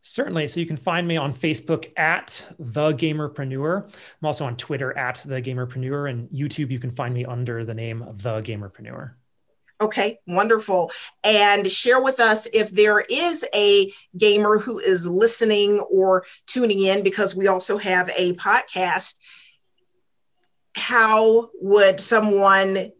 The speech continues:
Speaker 2: reach out to you to be able to utilize your services?
Speaker 1: You can reach out to me through any of those platforms. You can also reach out to me through my email, which is bradford at thegamerpreneur dot com.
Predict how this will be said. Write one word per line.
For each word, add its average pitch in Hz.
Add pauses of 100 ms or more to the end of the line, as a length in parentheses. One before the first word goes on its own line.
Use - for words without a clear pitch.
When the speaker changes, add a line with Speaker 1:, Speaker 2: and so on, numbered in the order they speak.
Speaker 2:
reach 208
out 202
to 214
you 196
to 190 (180)
be 208
able 185
to 185
utilize 175
your 160
services? - (400)
Speaker 1:
You 170
can 165
reach 156
out 151
to -
me 151
through 147
any 139
of 135
those 123
platforms. 123
You 139
can 135
also 127
reach 123
out 110
to -
me 127
through 127
my 123
email, 117
which 113
is 104
bradford 117 (260)
at 113
thegamerpreneur 113
dot 95
com. 123